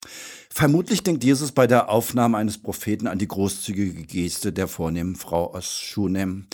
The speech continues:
die in der alttestamentlichen Lesung dem Propheten Elisha Pension und Gastfreundschaft gewährt und unerwarteten Lohn erfährt, so wie es auch Jesus seinen Jüngern verheißt.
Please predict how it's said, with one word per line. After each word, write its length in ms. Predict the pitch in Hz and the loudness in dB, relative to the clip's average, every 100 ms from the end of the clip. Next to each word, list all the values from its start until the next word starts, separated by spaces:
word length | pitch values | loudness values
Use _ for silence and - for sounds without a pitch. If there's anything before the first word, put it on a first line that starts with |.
| - - - - | -16 -16 -16 -2
die 60 | 131 | 4
in 80 | 135 | 4
der 140 | 131 | 4
alttestamentlichen 880 | 113 - 107 - 98 95 - - 87 | 2 2 -2 0 0 0 -4 -6 -4
Lesung 320 | 87 85 107 | -2 0 0
dem 140 | 95 90 | -2 -4
Propheten 500 | 85 - 92 87 101 | -8 -8 -8 -8 -8
Elisha 540 | 85 82 80 - 98 | -8 -8 -8 -6 -6
Pension 720 | - 87 76 - 92 85 92 | -8 -10 -10 -4 -2 -2 -4
und 200 | - 98 | -6 -8
Gastfreundschaft 840 | 95 80 - - 92 85 - 87 - | -4 -4 -6 -10 -8 -8 -8 -12 -10
gewährt 640 | 92 87 85 87 - - _ _ _ _ | -6 -4 -4 -6 -14 -20 _ _ _ _
und 200 | 101 - | -8 0
unerwarteten 720 | 117 123 92 85 107 - 117 | 2 4 2 -2 -4 -4 -2
Lohn 320 | 87 85 85 | -2 -2 -4
erfährt, 800 | 90 85 - 90 78 78 - - _ _ _ _ _ - | -6 -10 -6 -4 -4 -6 -16 -20 _ _ _ _ _ -8
so 180 | 98 117 | -2 2
wie 60 | |
es 120 | 113 | 0
auch 120 | 113 - | -2 -6
Jesus 380 | 82 80 95 | -6 -6 -6
seinen 280 | - 80 98 | -6 -6 -4
Jüngern 320 | 82 73 60 | -4 -6 -10
verheißt. 880 | - - 62 64 - - - _ - | -16 -16 -14 -14 -16 -20 -20 _ -20